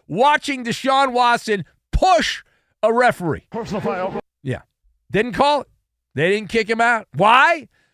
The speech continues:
Speaker 1: Were they afraid he was gonna get in the happy baby yoga pose? Were they worried about that from Deshaun Watson? <laughs> Boy,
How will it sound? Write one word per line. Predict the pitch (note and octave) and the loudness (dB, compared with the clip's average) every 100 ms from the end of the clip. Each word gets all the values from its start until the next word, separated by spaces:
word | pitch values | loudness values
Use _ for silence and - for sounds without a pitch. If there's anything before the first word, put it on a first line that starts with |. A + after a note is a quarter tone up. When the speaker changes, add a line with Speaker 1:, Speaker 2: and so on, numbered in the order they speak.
| _ _ - | _ _ -6
Speaker 1:
Were | E3 | -2
they | G3+ | 0
afraid | F#3 - G#3 B3 | -2 -2 0 0
he | A#3 | -2
was | F#3 | -4
gonna | F3+ | -2
get | G3 | -4
in | F3+ | -2
the | E3 | -4
happy | A2+ F#3 G3+ G3+ | 0 0 0 -2
baby | D3+ F3 F#3+ F#3+ | -4 -2 -2 -2
yoga | E3 F3 G3+ G#3 | 0 0 2 -2
pose? | - A3 G#3 G#3 A3+ C#4+ D#4 - - - | 0 2 4 4 0 -2 -8 -12 -18 -6
Were | D3+ | 0
they | F3+ | 2
worried | F#3+ G#3 G#3+ G3+ | 2 4 2 2
about | G3+ G3 - | 2 2 4
that | G#3+ G#3 G#3+ C4 | 4 6 4 2
from | - A3+ | -2 -2
Deshaun | G#3+ - A#3 A3 A3 | -2 0 2 4 4
Watson? | G#3+ G#3+ G#3+ - A#3+ F4 A4 - D4 A#3+ | 4 4 2 0 -2 -2 -2 2 4 4
<laughs> | F#3+ - - - | 2 -2 -14 -4
Boy, | F#3 | -2